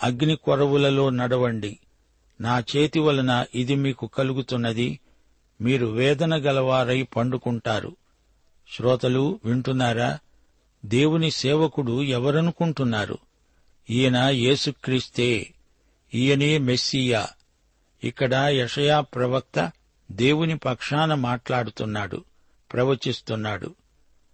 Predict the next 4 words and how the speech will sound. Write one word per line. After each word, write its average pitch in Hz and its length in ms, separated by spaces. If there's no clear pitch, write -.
మెస్సియాయందు 143 960
దేవుడు 143 440
సంపూర్ణంగా 143 920
ప్రత్యక్షమవుతాడు. 120 1300